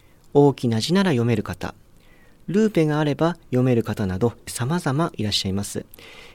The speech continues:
現在は全盲の方よりも弱視と呼ばれる方の方が多いと言われております。ただ、参加された方たちはですね、どの方もイベントや交流を楽しんでくださっているようです。次の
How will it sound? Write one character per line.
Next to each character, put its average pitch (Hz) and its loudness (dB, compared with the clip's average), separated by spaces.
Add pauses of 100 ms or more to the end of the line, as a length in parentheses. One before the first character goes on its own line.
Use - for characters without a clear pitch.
現 247 0
在 180 0
は 202 0
全 185 0
盲 196 2
の 202 2
方 196 -4
よ 190 2
り 113 0
も 143 -2
弱 185 -6
視 - -2
と 120 4
呼 117 4
ば 117 6
れ 120 4
る 117 -4
方 147 -4
の 160 0
方 131 -4
が 160 2 (260)
多 190 2
い 143 0
と - -4 (100)
言 117 -2
わ 113 0
れ 110 -2
て - -4
お 113 0
り 117 0
ま 127 0
す。 - -8 (360)
た 214 -4
だ、 175 -2 (200)
参 214 0
加 240 0
さ - -2
れ 247 0
た 269 -2
方 277 -2
た 247 -4
ち - -2
は 110 4
で 92 -4
す - -8
ね、 117 0 (340)
ど 147 0
の 147 0
方 175 -2
も 143 4
イ 127 -4
ベ 131 0
ン 135 -2
ト 135 -4
や 135 0
交 131 -2
流 135 0
を 127 -4
楽 143 -2
し 202 -2
ん 196 0
で 170 0
く - -4
だ 113 0
さ 123 -4
っ - -12
て - -6
い 95 0
る 98 0
よ 110 4
う 107 2
で 95 -2
す。 - -6 (720)
次 165 -6
の 113 0